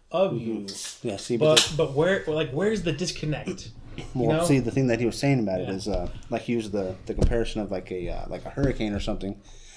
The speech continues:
Speaker 2: He was talking about how we could get every, every detail of the hurricane, like, every, every way it's affecting everything. Like, we could have every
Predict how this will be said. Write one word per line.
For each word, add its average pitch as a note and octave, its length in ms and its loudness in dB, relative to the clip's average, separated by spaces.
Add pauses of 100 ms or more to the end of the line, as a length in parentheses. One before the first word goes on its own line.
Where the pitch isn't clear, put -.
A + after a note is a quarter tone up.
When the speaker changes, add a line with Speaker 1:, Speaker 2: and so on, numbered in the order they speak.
(160)
Speaker 2:
He B2 80 -2
was A2 80 4
talking A2 240 4
about G#2+ 220 -2
how A2 140 0
we A#2+ 120 0
could A#2+ 180 0
get A#2+ 180 2
every, B2+ 480 -2 (640)
every C3 320 0
detail C#3 560 2
of B2 140 0
the A#2+ 100 2
hurricane, C3 560 0
like, G#2 280 -2
every, A#2+ 380 -2 (180)
every B2+ 280 2
way A#2+ 240 4
it's A2+ 120 -2
affecting A2+ 500 -2
everything. B2 500 -2
Like, A2 160 -2
we A2+ 80 -4
could A#2 120 -4
have G#2+ 180 0
every A#2+ 440 -2